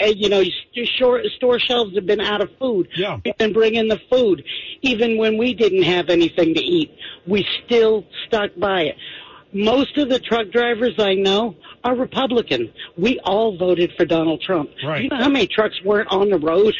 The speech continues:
Speaker 1: <laughs> on election day? Everybody stopped in their precinct <laughs> and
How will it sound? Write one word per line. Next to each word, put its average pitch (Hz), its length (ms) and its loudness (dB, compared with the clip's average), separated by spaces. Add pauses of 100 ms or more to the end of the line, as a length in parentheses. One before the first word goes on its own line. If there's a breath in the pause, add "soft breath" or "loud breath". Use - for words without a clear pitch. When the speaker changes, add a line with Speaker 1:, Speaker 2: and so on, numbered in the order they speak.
Speaker 1:
<laughs> - 120 -4
on 185 160 0
election 202 560 0
day? 226 300 0 (360 loud breath)
Everybody 226 560 0
stopped 220 300 -2
in 208 140 0
their 180 140 2
precinct 175 640 -2
<laughs> - 40 -8
and - 120 -2